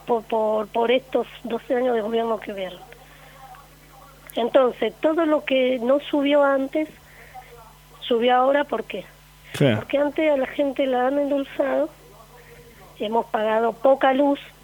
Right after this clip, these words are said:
Speaker 1: siendo que gastábamos mucha luz, porque también fue nuestra culpa de haber derrochado muchísimas cosas.
Speaker 2: ¿Qué prefiere? ¿No comprar nunca más una televisión o que vuelva el kirchnerismo?
Speaker 1: No, no, prefiero no tener tele más, ya casi ni la miro a la tele,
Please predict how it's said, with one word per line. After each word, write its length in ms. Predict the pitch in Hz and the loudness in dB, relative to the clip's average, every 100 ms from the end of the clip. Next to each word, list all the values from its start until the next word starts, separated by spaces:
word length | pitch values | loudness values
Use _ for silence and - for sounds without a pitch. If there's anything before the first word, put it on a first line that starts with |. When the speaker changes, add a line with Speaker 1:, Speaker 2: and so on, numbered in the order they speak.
| - | -12
Speaker 1:
siendo 220 | 214 214 | -8 -6
que 100 | 226 | -4
gastábamos 560 | 208 196 233 226 226 214 | -4 -2 0 0 0 0
mucha 400 | 277 311 - 285 | 2 0 0 2
luz, 200 | 294 294 | 2 0
porque 260 | 254 220 202 202 - - - | -4 -6 -10 -12 -14 -20 -14
también 280 | 214 202 214 | -8 -4 -4
fue 160 | - 208 | -2 -4
nuestra 300 | 202 - 220 | -6 -6 -4
culpa 320 | 302 269 254 | -2 0 0
de 120 | 233 | -2
haber 200 | 214 226 | -2 -2
derrochado 520 | 226 214 208 - 247 233 | -4 -6 -8 -6 -4 -2
muchísimas 500 | 233 - 269 277 - | -4 -6 -4 -4 -2
cosas. 360 | 285 247 277 - - - - - - - | -4 0 -2 -4 -20 -20 -20 -20 -20 2
Speaker 2:
¿Qué 120 | - | 6
prefiere? 500 | 214 175 131 104 104 - _ - | 8 6 4 4 2 -4 _ 0
¿No 160 | 180 226 | 6 8
comprar 400 | 233 202 170 139 | 8 6 6 8
nunca 340 | 175 233 208 | 8 6 6
más 200 | 196 202 | 6 4
una 200 | 208 180 | 6 4
televisión 840 | 165 156 151 143 - 185 214 277 311 _ _ _ _ _ _ _ - | 6 8 10 8 8 8 8 6 -2 _ _ _ _ _ _ _ 6
o 380 | 165 226 269 262 - - - - - | 10 10 6 0 -14 -20 -20 -12 4
que 100 | 151 | 8
vuelva 320 | 147 160 156 | 10 10 8
el 60 | 131 | 6
kirchnerismo? 580 | 135 123 113 107 104 - - - - - - - | 6 6 6 4 0 -2 -18 -20 -20 -20 -20 -4
Speaker 1:
No, 360 | 277 262 254 240 | 0 2 2 2
no, 180 | 226 220 | 0 -2
prefiero 360 | 214 226 285 285 | -4 0 2 2
no 80 | 262 | 2
tener 260 | 254 254 | 2 2
tele 220 | 240 262 269 | 2 2 2
más, 180 | 294 - | 0 2
ya 120 | 254 | 0
casi 240 | 262 254 269 | 0 -2 -2
ni 120 | 254 | 0
la 100 | 247 | 0
miro 200 | 254 220 | 0 0
a 20 | |
la 120 | 214 | -2
tele, 280 | 208 196 | -4 -8